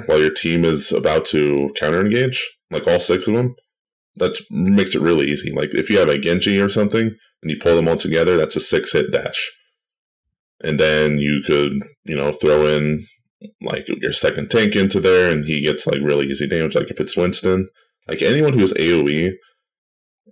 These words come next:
like, Pharah really likes it, Junkrat, Winston, whatever. You pull their team together and just throw stuff into them. That's a really easy way to start a fight and get an easy advantage, because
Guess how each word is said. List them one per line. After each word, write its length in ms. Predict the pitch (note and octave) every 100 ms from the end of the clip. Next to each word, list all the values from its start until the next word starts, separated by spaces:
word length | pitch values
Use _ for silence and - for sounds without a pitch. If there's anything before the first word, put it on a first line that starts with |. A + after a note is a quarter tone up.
| _
like, 340 | D#2+ D2 D2 C#2+
Pharah 560 | - F2+ F2+ F2+ F2
really 300 | - E2+ E2+
likes 300 | E2+ E2 D#2+ E2
it, 140 | D2 D2+
Junkrat, 420 | E2 D#2+ D#2 D2+ - - _ _ -
Winston, 500 | E2 D2+ - D2+ D2
whatever. 420 | D2 D#2 D#2+ F2 - _ _ _ _ _ _ _ _
You 120 | - F2+
pull 180 | B2
their 100 | B2+
team 200 | G#2 G#2+
together 340 | G2+ D2+ E2 F2
and 80 | D#2
just 260 | D2+ - - -
throw 340 | - E2 E2 D2
stuff 400 | - - D2+ -
into 180 | D#2 -
them. 280 | G#2 A2 - _ _ _ _ _
That's 180 | E2 D#2
a 60 | E2+
really 260 | F#2 F#2+
easy 300 | - D#2+ D#2+
way 200 | D2+ D2+
to 120 | D2+ D#2
start 300 | - D2+ C#2+
a 60 |
fight 300 | - C#2 B1+ -
and 100 | D2
get 120 | D2
an 140 | C#2+
easy 240 | C#2+ C#2+ C2+
advantage, 480 | C#2 C#2+ B1+ B1 -
because 480 | - - C2+ C2+